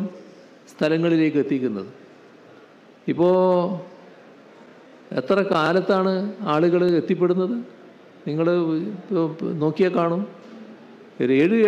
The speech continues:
മണി കഴി-, കഴിയുമ്പോഴേക്ക് തന്നെ ചിലർ എത്തുകയല്ലേ ഇത്തരം കാര്യങ്ങൾ സർക്കാരിൻ്റെ ശ്രദ്ധയിൽപ്പെടുത്തുന്നതിന് വേണ്ടി. അപ്പോൾ ജനങ്ങളിൽ നിന്ന് പരാതികൾ സ്വീകരിക്കുക, ആ പരാതികൾ പരിഹരിക്കുക, ഇതൊരു സർക്കാരിൻ്റെ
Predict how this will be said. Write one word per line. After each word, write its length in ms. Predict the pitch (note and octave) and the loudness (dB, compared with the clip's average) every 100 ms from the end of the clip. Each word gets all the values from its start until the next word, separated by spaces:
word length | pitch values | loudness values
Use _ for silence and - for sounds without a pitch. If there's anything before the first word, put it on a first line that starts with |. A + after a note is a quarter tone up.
| G#3 G3+ G3+ | 4 2 2
മണി 140 | G3+ G#3 | 2 2
കഴി-, 380 | G3+ G3 G#3+ A3 | 2 2 0 0
കഴിയുമ്പോഴേക്ക് 520 | F3+ G3 G3+ G3+ G3+ G#3 | 2 4 4 2 2 2
തന്നെ 140 | G3+ F#3+ | 2 2
ചിലർ 200 | F#3 G3 | 4 2
എത്തുകയല്ലേ 380 | G3 G#3+ D#3 G#2 - - F#3 | 4 2 2 -2 -6 -12 -8
ഇത്തരം 240 | F#3+ F3+ F3 | -2 0 0
കാര്യങ്ങൾ 340 | F3 F3+ F3+ F3+ F3 E3+ D3+ C#3+ E3+ - | 2 2 2 2 2 2 0 -2 -8 -4
സർക്കാരിൻ്റെ 400 | D3 - F3+ E3+ | -4 0 0 0
ശ്രദ്ധയിൽപ്പെടുത്തുന്നതിന് 760 | D#3+ D3+ E3+ E3 D#3 E3 D#3 C#3 A2 | -2 0 0 0 -2 0 0 0 -4
വേണ്ടി. 180 | G2 - - - - - - - - - - - - - - - - - - - | -6 -14 -20 -20 -20 -20 -20 -20 -20 -20 -20 -20 -20 -20 -20 -20 -20 -20 -16 -6
അപ്പോൾ 160 | E3 D#3+ C3+ | -4 -2 0
ജനങ്ങളിൽ 420 | C3+ F#3 A3+ A#3 | 0 2 2 2
നിന്ന് 160 | A#3 A3+ | 2 2
പരാതികൾ 440 | G#3 F#3+ G3+ G#3 G3+ G3+ | 2 2 2 2 2 2
സ്വീകരിക്കുക, 520 | F3 F3 E3 D#3+ D#3 D#3 F3+ - - - - - - - D#3 | 2 2 2 2 0 -2 -6 -12 -18 -20 -20 -20 -20 -4 -2
ആ 20 | E3+ | 2
പരാതികൾ 440 | F#3 F#3 F#3+ B3 F#3 - | 2 2 2 2 2 2
പരിഹരിക്കുക, 560 | D3 E3+ - C#3 C3 D3 D#3+ - - - - - - D3 | 2 2 2 0 -2 -2 -8 -16 -20 -20 -20 -20 -4 2
ഇതൊരു 260 | F3+ A3 A3+ A3+ | 4 4 2 2
സർക്കാരിൻ്റെ 680 | F3 E3 A3 A3+ A#3 A3 G#3+ | 0 0 0 2 2 2 2